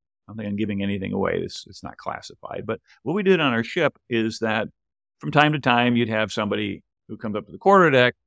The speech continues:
and you need someone to come down there. And you'd say, "Petty Officer Jones, you know, report to the quarterdeck or report to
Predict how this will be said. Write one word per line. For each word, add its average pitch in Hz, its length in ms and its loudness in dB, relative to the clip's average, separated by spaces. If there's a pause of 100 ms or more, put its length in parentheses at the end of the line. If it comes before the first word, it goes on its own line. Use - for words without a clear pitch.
(280)
and 113 280 0
you 113 80 -2
need 113 280 -6
someone 104 340 -6
to 95 60 -8
come 95 200 -12
down - 260 -10
there. - 300 -16
And 98 260 -12
you'd 101 160 -16
say, - 440 -10 (540)
"Petty 143 200 0
Officer 135 320 2
Jones, 147 640 4 (580)
you 104 80 -20
know, - 120 -20
report 120 460 0
to 104 420 -4 (560)
the 110 80 -10
quarterdeck - 420 0
or 107 260 0
report 110 520 -4
to 98 300 -6